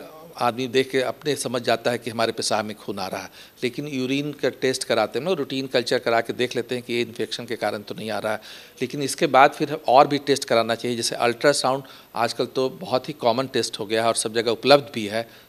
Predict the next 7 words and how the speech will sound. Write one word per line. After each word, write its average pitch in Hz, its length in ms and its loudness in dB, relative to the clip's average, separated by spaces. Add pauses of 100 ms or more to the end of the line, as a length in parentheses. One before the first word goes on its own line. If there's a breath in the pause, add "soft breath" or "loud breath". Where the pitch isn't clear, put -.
सरकारों, 123 520 0 (420)
सरकारी 127 540 -2
अस्पतालों 123 440 -2
में 135 100 -2
भी 120 60 -4
उपलब्ध 113 320 -8
है। 123 140 -10